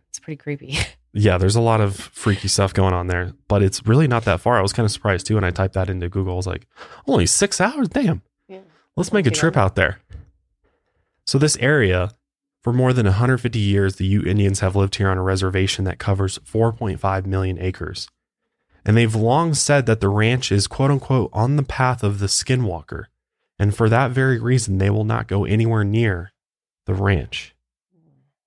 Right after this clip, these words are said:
Speaker 2: So according to legend, a Skinwalker is a evil, shape-shifting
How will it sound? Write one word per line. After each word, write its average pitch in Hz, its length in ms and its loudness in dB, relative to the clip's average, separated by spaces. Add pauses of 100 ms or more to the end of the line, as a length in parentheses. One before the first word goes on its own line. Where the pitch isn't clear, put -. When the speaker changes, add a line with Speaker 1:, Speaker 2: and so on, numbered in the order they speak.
(360)
Speaker 2:
So - 160 0
according 151 400 0
to 147 80 0
legend, 98 560 0 (480)
a 113 140 2
Skinwalker 131 880 0 (640)
is 107 260 2
a 95 300 -2 (100)
evil, 143 480 0 (340)
shape-shifting 139 960 -2